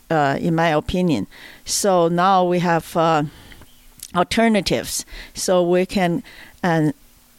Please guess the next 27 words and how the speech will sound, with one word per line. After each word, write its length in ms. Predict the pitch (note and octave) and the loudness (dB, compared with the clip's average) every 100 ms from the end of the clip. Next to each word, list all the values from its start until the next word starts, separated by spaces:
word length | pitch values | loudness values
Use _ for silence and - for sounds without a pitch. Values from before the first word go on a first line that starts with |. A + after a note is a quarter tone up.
| - _ _ _ _ - | -20 _ _ _ _ -10
kind 320 | - C#4+ A#3 | 0 2 2
of 100 | E3+ | -2
step 460 | - - F3 - | -6 0 0 0
away 340 | F3+ D#3 F3 D#3 | -4 0 2 2
from 260 | - E3+ | 0 -2
the 100 | D#3 | 0
government 480 | C#3+ D3+ E3 E3 D3+ | 0 0 0 0 0
monitoring, 720 | D3 E3+ E3+ - C#3+ C3+ D3+ - - - - - | 0 0 -2 -2 0 0 0 -4 -20 -20 -20 -6
uh, 300 | D#3+ C#3 C3+ | -2 0 -2
you. 420 | D#3 D3 C3 D3 - - - - | -2 0 0 -2 -8 -20 -20 -12
And, 360 | - D#3+ D3+ D3 | -4 0 2 2
um, 320 | C#3+ C3+ B2 - - - - - - - - | 2 2 0 -6 -12 -12 -12 -20 -20 -20 -14
for 340 | C#3 G#3 F3+ - _ _ | -2 0 0 -4 _ _
a 60 | E3+ | -6
while, 480 | E3+ A#3 C4 G#3 F3 | 0 2 4 4 2
I 140 | F3+ | 0
thought 400 | G3+ G3+ F3+ - - | 0 0 -2 -4 -6
a 140 | F3 E3 | -2 -2
credit 320 | - B3+ C#4 | 0 0 0
card 180 | G3+ E3 | 0 0
was 200 | D3+ - | 0 -2
convenient, 680 | - C#3 C3 A#2 E2 - - - - - - - | -4 -2 0 0 -2 -6 -12 -20 -20 -20 -20 -6
and 340 | E3 D#3+ D#3 | -2 2 0
so 160 | - F3 | 0 0
I 140 | D#3+ | 0
stopped 340 | D#3+ - D3+ - | -2 -2 -2 -2
using 460 | F3+ F3 D#3+ D#3+ | -2 0 0 -2